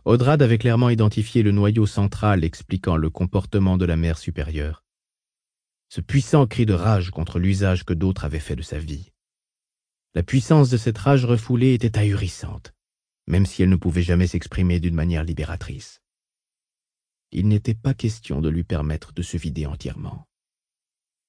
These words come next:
Et cela faisait mal. Et le fait qu'Odrad s'en rende compte rendait la douleur encore plus intense. Ces choses-là accomplissaient parfaitement leur office, naturellement.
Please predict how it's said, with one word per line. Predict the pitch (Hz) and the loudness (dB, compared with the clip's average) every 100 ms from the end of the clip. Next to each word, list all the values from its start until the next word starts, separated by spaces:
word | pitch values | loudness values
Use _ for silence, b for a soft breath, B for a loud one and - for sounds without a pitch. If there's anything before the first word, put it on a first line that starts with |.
| _ - | _ -16
Et | |
cela | 90 - | -8 -4
faisait | 76 82 82 | -4 -4 -8
mal. | 76 - - - _ _ _ _ _ _ _ _ _ _ _ _ _ - | -8 -10 -16 -20 _ _ _ _ _ _ _ _ _ _ _ _ _ -2
Et | |
le | 85 | 0
fait | 87 131 113 - | 2 2 2 -2
qu'Odrad | - 107 110 120 95 | 0 2 4 2 2
s'en | - 95 | -2 -2
rende | 92 92 | 0 0
compte | - 120 107 - _ _ _ | 0 0 0 -4 _ _ _
rendait | - 87 87 | -6 -2 0
la | 87 | 0
douleur | 90 92 90 | 0 0 0
encore | 87 90 | -2 -6
plus | - - 90 | -8 -6 -4
intense. | 87 - - - - _ _ _ _ _ _ _ _ _ _ _ _ _ _ _ _ _ _ _ - | -6 -8 -14 -14 -20 _ _ _ _ _ _ _ _ _ _ _ _ _ _ _ _ _ _ _ -4
Ces | 92 | -2
choses-là | 120 120 139 156 | 2 2 4 4
accomplissaient | 135 120 117 107 113 | 4 0 0 0 0
parfaitement | 107 - 110 117 | 0 -2 -2 0
leur | 113 104 | 2 2
office, | 101 143 170 | 0 -4 -6
naturellement. | - 87 80 80 82 107 | -6 -6 -6 -6 -6 -8